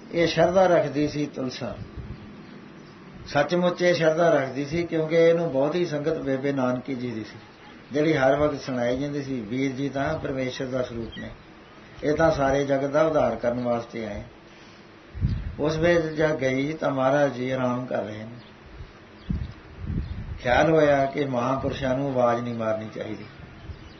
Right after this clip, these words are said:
ਇਹਦਾ ਕਾਰਨ ਹੁੰਦਾ ਹੈ ਸਾਧ ਸੰਗਤ, ਉਹ ਇਹ ਹੁੰਦਾ ਹੈ ਕਿ ਜਿਹੜੇ ਪੂਰਨ ਮਹਾਤਮਾ ਨੇ ਜਦੋਂ ਸੌਂ, ਸੁੱਤੇ ਲੱਗਦੇ ਨੇ ਸੰਸਾਰ ਨੂੰ, ਉਸ ਵੇਲੇ ਉਹ ਇੱਥੇ ਨਹੀਂ ਹੋਇਆ ਕਰਦੇ ਸਰੀਰ 'ਚ।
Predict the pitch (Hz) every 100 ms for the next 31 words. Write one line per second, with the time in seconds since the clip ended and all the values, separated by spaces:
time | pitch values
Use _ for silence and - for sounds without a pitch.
0 | - - - - - 143 156 151 131 127
1 | 127 123 113 120 123 120 117 117 98 104
2 | - - - - - - - - - -
3 | - - - - - - 160 170 156 147
4 | 156 165 - 151 147 143 - - - -
5 | - - - - 151 160 175 135 139 147
6 | 151 135 123 120 135 139 135 127 127 151
7 | 156 - - 123 127 143 - 117 120 123
8 | - - - - 120 147 147 131 131 131
9 | 139 127 120 117 113 113 135 160 156 143
10 | 143 151 156 156 156 156 151 143 117 104
11 | 104 104 104 117 104 104 98 - -